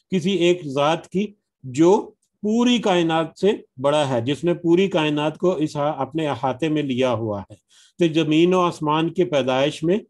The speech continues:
दिन और रात के आने जाने में, अगर हम, हमारे पास इतनी इस्तात नहीं, हमारे पास इतने इंस्ट्रूमेंट नहीं, इतनी,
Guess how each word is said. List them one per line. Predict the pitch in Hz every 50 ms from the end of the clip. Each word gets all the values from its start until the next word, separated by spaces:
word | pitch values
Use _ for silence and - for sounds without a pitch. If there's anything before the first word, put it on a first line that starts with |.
| _ _ _ _ _ _ _ _ _ _ _ -
दिन | 127 175 208 220 208
और | 170 180 180 170
रात | 156 156 160 170 165 -
के | - 208 190
आने | 151 151 151 151 170 175
जाने | 147 151 139 131 131 123
में, | 117 117 113 110
अगर | 117 127 147 165 156
हम, | 160 151 156 - - _ _ _
हमारे | 139 139 147 151 165
पास | 165 170 175 156 - - -
इतनी | 156 - 185 190 214 220
इस्तात | 208 185 - - - 143 - 165 160 165 165 - 143
नहीं, | 139 131 123 147 156 156
हमारे | 147 143 143 143 147 147
पास | 135 165 151 135 151
इतने | 135 120 151 156 160
इंस्ट्रूमेंट | 151 143 131 - - 175 170 170 160 147 123 135
नहीं, | 131 131 143 151 147
इतनी, | 131 - 156 160 160 151 127